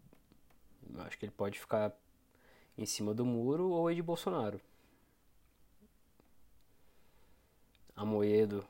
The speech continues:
o professor da Amoedo é bem, é bem aguerrido, né? Eu já falei bastante da Amoedo, gente. Ele pode crescer a ponto de ter uma vitória política, chegar a cinco por cento, seis por cento, talvez,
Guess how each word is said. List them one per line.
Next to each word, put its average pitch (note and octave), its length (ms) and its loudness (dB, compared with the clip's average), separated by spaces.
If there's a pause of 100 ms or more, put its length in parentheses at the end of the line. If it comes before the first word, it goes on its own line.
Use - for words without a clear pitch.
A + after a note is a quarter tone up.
o - 40 -20
professor G2+ 240 -4
da A#2 80 2
Amoedo A2+ 260 2
é A2 60 0
bem, G#2+ 220 0
é A2 40 0
bem G#2+ 760 0
aguerrido, G#2 520 -2
né? F#2 240 -10 (480)
Eu G2 80 -12
já G#2 80 -2
falei C3 220 -2
bastante C3 320 -2
da C3+ 80 -2
Amoedo, G2 320 -4
gente. F#2+ 360 -14 (760)
Ele F#2+ 140 -6
pode G2+ 300 -2
crescer A2 380 0
a A2 60 4
ponto G#2+ 480 -4
de F#2+ 420 -4 (880)
ter - 80 0
uma G#2 120 2
vitória G2 340 -4
política, A#2+ 680 -4 (720)
chegar G2 320 -2
a G2+ 40 -4
cinco - 240 -4
por - 160 -16
cento, A2 400 -2
seis G2+ 180 -4
por - 160 -16
cento, G2+ 380 -6
talvez, F#2+ 500 -6